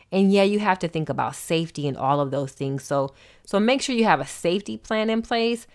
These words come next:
but don't let yourself not have a good time, not have a level of enjoyment because you're afraid to do something by yourself. I know so many men and women that are like,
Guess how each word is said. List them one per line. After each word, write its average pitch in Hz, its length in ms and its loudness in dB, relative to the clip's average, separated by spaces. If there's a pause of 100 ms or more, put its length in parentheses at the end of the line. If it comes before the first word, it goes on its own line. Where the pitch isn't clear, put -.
(380)
but 175 500 0
don't 220 440 4
let 190 160 2
yourself 180 480 2
not 160 400 4 (180)
have 165 320 2
a 160 60 0
good 151 240 0
time, 147 580 0
not 147 160 0
have 175 240 0
a 156 60 2
level 147 320 0
of 139 100 -2
enjoyment 143 640 -2
because 143 280 -6
you're 139 120 -2
afraid 135 480 -4
to 135 80 -8
do 135 240 -4
something 123 500 -4
by 120 220 0
yourself. 127 440 -6
I 143 100 2
know 131 120 -4
so 156 380 0
many 151 260 0
men 143 220 0
and 127 100 -2
women 135 240 -2
that 117 120 -6
are - 20 -8
like, 98 200 -6